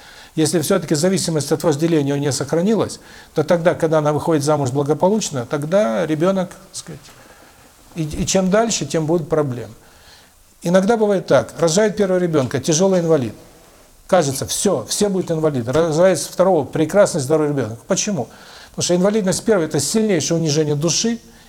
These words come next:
и вожделения, и жизни, и будущего, и настоящего, чего угодно. Приняла это, второй ребенок чистый. Раньше как, рожает женщина де-, десятерых, трое в среднем умирают. Бог прибрал, все.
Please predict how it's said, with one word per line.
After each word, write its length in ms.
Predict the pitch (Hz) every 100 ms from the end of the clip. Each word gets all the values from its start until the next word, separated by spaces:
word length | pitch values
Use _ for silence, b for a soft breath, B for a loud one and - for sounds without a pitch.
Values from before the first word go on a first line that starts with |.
| B
и 80 | 156
вожделения, 680 | 170 156 175 202 214 190 170
и 80 | 160
жизни, 440 | 139 220 185 180
и 120 | 170
будущего, 580 | 165 214 202 180 - 175
и 40 |
настоящего, 580 | 170 147 190 202 185 160
чего 260 | 151 165 170
угодно. 340 | 139 117 107 - B B
Приняла 500 | 180 202 233 247 233
это, 260 | 160 - 135 - -
второй 260 | 160 185
ребенок 360 | 180 160 147 -
чистый. 340 | - 104 - _ b b b b b b b b
Раньше 360 | 190 196 160
как, 240 | 160 143 156
рожает 480 | 156 214 214 160
женщина 400 | 127 156 131 143
де-, 140 | 139 160
десятерых, 640 | 143 151 151 156 131 - -
трое 240 | 175 202
в 40 | 156
среднем 340 | 175 170 156
умирают. 480 | 156 156 139 110 110 - B B B B
Бог 240 | 190 254 262
прибрал, 440 | 220 190 185 151
все. 300 | - -